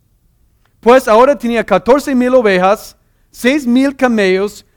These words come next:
mil yuntas de bueyes y mil burras.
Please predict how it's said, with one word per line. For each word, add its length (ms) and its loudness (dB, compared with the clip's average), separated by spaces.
mil 500 -4
yuntas 500 -2
de 140 -2
bueyes 580 2
y 140 -6
mil 420 -2
burras. 880 2